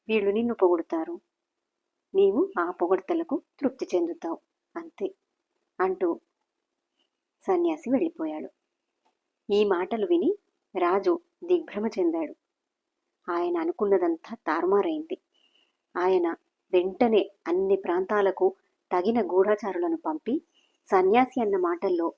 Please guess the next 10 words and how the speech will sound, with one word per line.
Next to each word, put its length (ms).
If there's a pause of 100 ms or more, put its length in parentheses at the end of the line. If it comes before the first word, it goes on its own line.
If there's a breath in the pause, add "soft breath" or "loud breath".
(160)
అతిశయోక్తి 840
ఏమీ 180
లేదని 380
తెలుసుకున్నాడు. 640 (1040)
ఆ 120
గూఢచారులే 840 (440)
అధికారులలో 720 (220)
లంచగొండులను, 880 (100)
అవినీతి 380
పరులను 540